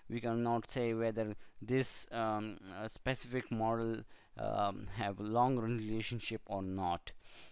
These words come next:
So in this case, we don't have a value of F stats, so we will check, um, the bounds, bounds test through T stats. So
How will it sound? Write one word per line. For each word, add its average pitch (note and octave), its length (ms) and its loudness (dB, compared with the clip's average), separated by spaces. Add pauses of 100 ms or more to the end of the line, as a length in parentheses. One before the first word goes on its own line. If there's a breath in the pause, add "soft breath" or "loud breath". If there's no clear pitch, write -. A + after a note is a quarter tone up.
(720 loud breath)
So F#3 160 6
in F#3+ 180 8
this F#3 160 2
case, F3+ 320 6
we F3 80 4
don't F3 240 8
have D#3+ 220 10
a C#3 260 8
value D3 460 6
of A#2+ 320 4
F D#3 160 4
stats, - 460 4 (280 loud breath)
so D3+ 200 4
we D3 120 4
will D3 180 6
check, D#3+ 340 6
um, A2+ 580 4 (520 loud breath)
the A#2 140 6
bounds, D3+ 640 8 (100)
bounds D3 420 8
test C3 440 6 (340 soft breath)
through C3 540 6 (100)
T F3 160 4
stats. D3+ 520 6 (440 soft breath)
So C#3+ 880 4